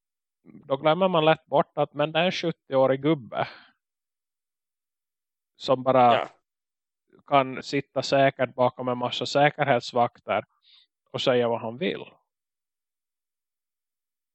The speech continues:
Speaker 2: Mm.
Speaker 1: Det, det finns ingenting imponerande med det. Det, det är bara tragiskt. Det här är per-, det här
Speaker 2: Mm.
Speaker 1: är liksom den där snorungen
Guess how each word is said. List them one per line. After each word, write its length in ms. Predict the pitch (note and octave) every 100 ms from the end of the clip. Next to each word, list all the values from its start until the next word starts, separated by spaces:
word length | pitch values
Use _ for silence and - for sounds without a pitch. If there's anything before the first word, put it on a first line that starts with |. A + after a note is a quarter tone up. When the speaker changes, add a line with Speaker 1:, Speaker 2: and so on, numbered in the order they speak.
| _ _ _ -
Speaker 2:
Mm. 200 | C3+ C3
Speaker 1:
Det, 140 | B2+
det 100 | D3+
finns 240 | - E3 E3
ingenting 420 | E3 D#3 - C#3+
imponerande 840 | D3 - C3+ D3 C4 B2 F#2+ C#2
med 160 | A#1+ C2
det. 140 | C3+ - _ _ _ _ _ _ _ _ _ _ _ _ _ _ _ _
Det, 180 | C#3 B2
det 100 | C#3
är 60 | C3+
bara 280 | C#3+ C3+ - _
tragiskt. 600 | - G3+ F#3 - - - _ _ _ _ _ _ _ _ _ _ _ _ _ _ _ _ _ _ _ _ _ _ _
Det 80 | -
här 120 | D#3+
är 40 | E3+
per-, 260 | - D#3+
det 160 | C#3+ C#3+
här 180 | E3 F3+
Speaker 2:
Mm. 60 | F3+
Speaker 1:
är 40 |
liksom 440 | D#3+ D3+ - C#3 C#3 - - - _
den 140 | D3+ D3
där 100 | C#3+
snorungen 960 | - D#3 E3+ D3 C3 B2 A2+ A2+